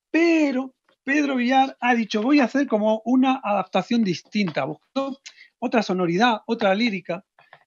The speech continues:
y si yo me lanzo a cantarla, claro, no me casa igual,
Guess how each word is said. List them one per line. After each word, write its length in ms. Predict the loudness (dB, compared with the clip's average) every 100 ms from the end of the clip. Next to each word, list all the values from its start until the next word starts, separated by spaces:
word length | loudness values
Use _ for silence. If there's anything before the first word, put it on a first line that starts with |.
| -6
y 80 |
si 140 | -2 0
yo 100 | 2
me 80 | 4
lanzo 240 | 2 0
a 60 | -2
cantarla, 640 | -2 -2 -2 0 -4 -6 _ _ _ _ _ _
claro, 260 | -2 -2 0
no 100 | 0
me 140 | -2
casa 320 | -2 -2 -2
igual, 360 | -2 0 -2